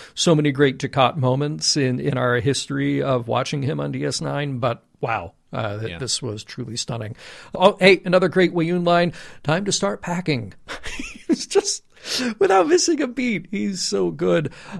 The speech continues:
Speaker 1: Oh, oh, we, we learned that the Cortez is still okay. No word on the Sarek, though, so, uh, we'll have to keep our ears open for that one. But yeah, like you, I love seeing Ducat lose his mind. It, it's just dramatic and heartbreaking.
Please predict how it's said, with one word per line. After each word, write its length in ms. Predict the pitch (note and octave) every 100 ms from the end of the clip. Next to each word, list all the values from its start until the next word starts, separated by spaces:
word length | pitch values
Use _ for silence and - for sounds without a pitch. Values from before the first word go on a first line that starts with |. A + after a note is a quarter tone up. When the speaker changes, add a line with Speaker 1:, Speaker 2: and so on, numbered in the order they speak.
| -
Speaker 1:
Oh, 160 | A3+ A#3
oh, 140 | A3
we, 260 | D3 F3+ E3
we 200 | F3+ D3
learned 240 | D3+ D3+
that 80 | C#3+
the 80 | B2+
Cortez 640 | - D#3 D3+ D#3 D#3 G3
is 80 | D#3
still 200 | - D#3
okay. 280 | D3+ E3+ D#3
No 300 | C#3 E3+ G3+
word 380 | F#3 E3+ F#3 F#3+
on 240 | F#3+ F3
the 80 | F#3
Sarek, 480 | F3 - F#3+ F3+ -
though, 360 | C3+ B2+ F3
so, 540 | G#3+ - C3+ B2 B2+ B2+
uh, 320 | B2+ C3 C3+ B2+
we'll 140 | C3
have 120 | C3+
to 220 | - B2 A#2+
keep 240 | - C#3 -
our 300 | B2+ B2 -
ears 400 | C#3+ C3 C3 B2
open 320 | E3+ C3 C#3 A#2+
for 120 | C3+
that 220 | B2 C#3
one. 260 | C#3 B2+ B2 - - - -
But 100 | A3
yeah, 200 | A3+ G3+
like 300 | G3 G#3 G3
you, 140 | G#3 F3
I 120 | E3
love 680 | D#3+ F3 E3+ F3 E3+ C#3 - -
seeing 340 | - D#3 D3
Ducat 520 | C3+ C3 C#3+ C3+ -
lose 220 | C3+ B2 C#3+
his 160 | C#3
mind. 320 | C#3 B2 B2+
It, 100 | C3 B2+
it's 240 | D3 -
just 280 | - D3+ -
dramatic 600 | D3+ E3+ D#3+ D#3+ D#3 -
and 160 | D#3+ C3+
heartbreaking. 1080 | A#2 D3+ D#3 D#3 D3 C#3 C3+ C#3+ C3+ B2+